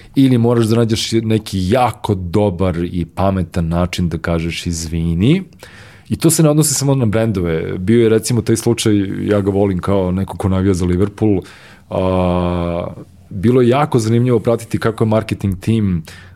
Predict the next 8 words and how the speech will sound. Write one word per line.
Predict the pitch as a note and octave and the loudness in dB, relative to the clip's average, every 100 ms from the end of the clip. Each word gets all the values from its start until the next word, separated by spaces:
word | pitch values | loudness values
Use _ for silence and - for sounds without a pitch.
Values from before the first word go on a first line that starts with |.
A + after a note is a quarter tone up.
| - F#2 | -10 0
Liverpoola | F#2+ A2+ C3 A#2 A#2 F#2 | 2 2 2 2 0 0
pripremao | - - G#2 G#2 A#2 B2 G2+ | -2 -2 0 0 2 2 0
publiku | - G#2+ A#2+ - G#2 | 0 0 0 0 0
za | F2+ | -2
povratak | G2+ F#2+ G2+ G2+ - | -2 0 0 -2 -2
Suareza | F#2+ F#2+ F#2+ E2+ | 0 2 0 0
na | E2+ | -4
teren. | D#2+ D#2+ D2+ | -2 -4 -4